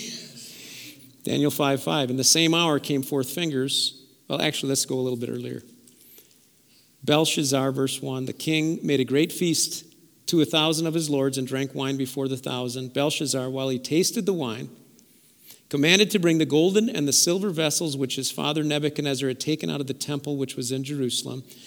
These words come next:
that the king and his princes, his wives, and his concubines might drink therein. Then they brought golden vessels that were taken out of the temple of the house of God, which was at Jerusalem, and the king and his princes,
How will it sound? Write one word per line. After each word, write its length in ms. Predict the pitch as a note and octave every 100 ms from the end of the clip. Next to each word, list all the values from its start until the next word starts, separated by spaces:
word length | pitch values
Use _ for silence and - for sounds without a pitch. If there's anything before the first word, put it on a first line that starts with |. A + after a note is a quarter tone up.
| - - - -
that 140 | C#3+
the 80 | C#3
king 300 | C3+ F#3 G#3
and 100 | F#3+
his 140 | D3 -
princes, 440 | E3+ E3+ F3+ D3+
his 140 | C#3+
wives, 400 | C3 C#3+ D3+ E3
and 80 | D3+
his 140 | D3 -
concubines 680 | D#3 D#3 F3 D3 D3 D3+
might 240 | C3+ C#3+ A#2
drink 340 | C3 D#3+ E3
therein. 440 | D3 A#2+ A#2 C#3 C3+ - - - _ _ _ _ _ _ _ _ _ - - - - - _ _ _
Then 200 | - E3
they 100 | F#3+
brought 380 | F#3 E3 D#3+ D3+
golden 400 | C#3 D#3 F#3+ G3+
vessels 420 | D#3 D3+ - C#3+
that 160 | B2 C#3+
were 100 | C3+
taken 360 | C3 D3+ D3+ D3+
out 120 | D3
of 60 | D3+
the 60 |
temple 380 | D3+ D3+ C#3+ D3+
of 80 | C3+
the 80 | A#2+
house 360 | C#3 D3 -
of 120 | D3+
God, 240 | C3 B2 B2
which 120 | B2
was 160 | C3+ B2+
at 140 | C3+
Jerusalem, 580 | C3+ D3+ B2 - C3 B2+
and 160 | C#3 D3
the 40 |
king 320 | D#3+ - D3
and 120 | E3 D3
his 120 | C#3+
princes, 760 | - D3 C3+ D3 B2+ - -